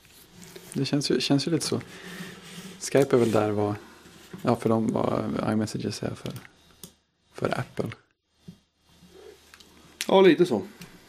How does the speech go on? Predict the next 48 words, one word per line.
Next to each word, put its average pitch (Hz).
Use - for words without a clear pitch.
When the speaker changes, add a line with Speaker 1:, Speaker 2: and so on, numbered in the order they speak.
Speaker 1:
Det -
är 139
också 151
det, 135
Speaker 2:
Ja. 143
Speaker 1:
alltså 147
det 139
är 139
jobbigt 139
att 165
ha 143
så 123
många 120
olika 117
chattprogram 123
också. -
Speaker 2:
Ja, 131
men 135
alltså 123
det 127
var 123
ju, 127
det 123
var 127
enklare 127
förr, 120
för 113
då 127
körde 110
du 104
ju, 101
ehm, 92
så -
det 104
finns 101
ju 98
fortfarande 95
kvar. 98
Vad 98
hette -
det 92
där 85
som -
man 87
kunde 90
installera 92
på -
Mac? -